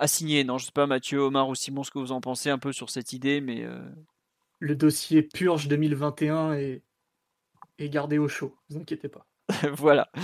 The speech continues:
Speaker 1: un peu no-, notre avis sur le. Évidemment, Pogba serait un, une immense recrue, euh,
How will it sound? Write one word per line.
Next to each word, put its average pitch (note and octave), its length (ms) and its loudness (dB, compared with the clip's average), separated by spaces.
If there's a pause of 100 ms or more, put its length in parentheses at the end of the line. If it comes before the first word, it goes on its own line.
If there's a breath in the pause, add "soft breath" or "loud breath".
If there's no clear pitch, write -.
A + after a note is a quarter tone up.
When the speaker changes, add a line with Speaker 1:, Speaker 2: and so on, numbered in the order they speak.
(420 loud breath)
Speaker 1:
un C#3+ 140 0
peu D3+ 180 -2
no-, C#3 160 0
notre B2+ 320 -4
avis C#3 160 -2
sur C#3 160 -2
le. B2 260 2
Évidemment, C3+ 480 2
Pogba B2 360 0
serait A#2 300 -6
un, G#2+ 200 -8
une B2+ 200 -10
immense C#3 360 -2
recrue, C3 600 -4
euh, G2 680 -8